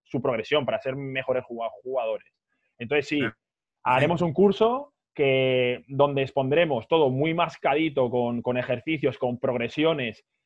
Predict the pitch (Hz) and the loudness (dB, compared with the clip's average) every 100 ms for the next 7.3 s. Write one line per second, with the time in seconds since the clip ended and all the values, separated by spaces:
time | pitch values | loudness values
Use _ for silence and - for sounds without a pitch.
0 | _ 135 131 135 165 147 - 131 151 160 | _ -2 0 4 4 4 0 -4 -2 0
1 | 143 170 143 117 135 147 - - 147 165 | 0 0 0 -2 -6 -8 -6 -2 0 0
2 | 151 165 131 120 120 123 - 127 143 156 | 0 -4 -2 0 0 -2 -6 -2 -2 -2
3 | 175 247 _ _ _ _ _ _ _ _ | -6 -10 _ _ _ _ _ _ _ _
4 | _ 110 180 269 _ _ 143 170 214 135 | _ 0 0 -2 _ _ -2 0 0 -6
5 | 117 135 147 156 151 156 135 165 165 180 | 2 6 8 6 6 2 4 6 6 6
6 | 202 208 143 120 110 127 127 135 135 131 | 4 4 2 -2 -6 -2 0 0 -2 -2
7 | 139 135 131 | 0 0 -2